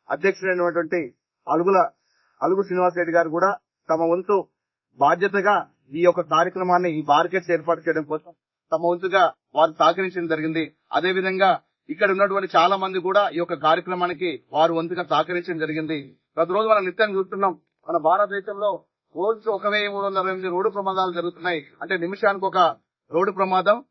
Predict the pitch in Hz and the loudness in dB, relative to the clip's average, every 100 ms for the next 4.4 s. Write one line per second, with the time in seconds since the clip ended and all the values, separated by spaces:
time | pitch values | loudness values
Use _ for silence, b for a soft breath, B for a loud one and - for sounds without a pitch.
0 | _ 143 160 196 196 190 196 180 170 175 | _ 0 2 2 0 0 0 0 -4 -4
1 | 156 131 131 170 202 196 170 165 165 165 | -4 -4 0 2 0 -2 -2 -2 -2 -6
2 | 165 165 123 _ _ 180 214 220 214 190 | -4 -4 -4 _ _ -4 -2 -4 -6 -4
3 | 180 185 170 190 185 180 180 190 196 175 | -2 0 0 0 -2 -4 -2 0 0 0
4 | 160 185 175 | 0 2 2